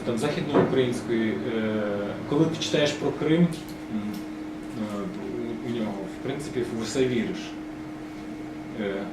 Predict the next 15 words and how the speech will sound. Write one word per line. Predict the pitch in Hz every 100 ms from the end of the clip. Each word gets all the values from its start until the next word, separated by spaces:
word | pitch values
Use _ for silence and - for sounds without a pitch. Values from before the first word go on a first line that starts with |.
| 107
а |
от | 117 -
коли | 135 156
вже | 139 147
читаєш | - 147 143 135
про | - 143 139 131 127 123 117 -
Львів, | 120 120 151 190
там, | - 101 95
початку | 110 107 -
двотисячних, | 107 104 107 98 95 - - - - - - - -
або | 101 110
про | 127
Закарпаття, | 120 117 104 - 147 - -
початку | 104 110 - 107
двотисячних, | - - - - - -